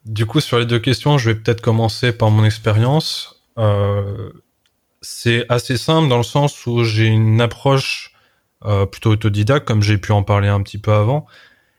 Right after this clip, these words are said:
Et mon but, ça a toujours été de monter quelques projets. J'ai quelques projets que j'ai, j'ai à cœur encore.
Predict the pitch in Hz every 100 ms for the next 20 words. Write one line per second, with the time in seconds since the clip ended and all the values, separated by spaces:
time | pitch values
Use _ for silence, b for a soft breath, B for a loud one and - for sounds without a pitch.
0 | b _ 113 117 120 113 110 127 135 -
1 | - - 110 107 113 120 117 110 120 135
2 | 117 110 110 107 131 123 117 101 107 -
3 | 110 107 143 131 98 - 98 - 101 -
4 | 101 110 110 104 95 90 90 95 92 -
5 | 117 98 95 131 156 160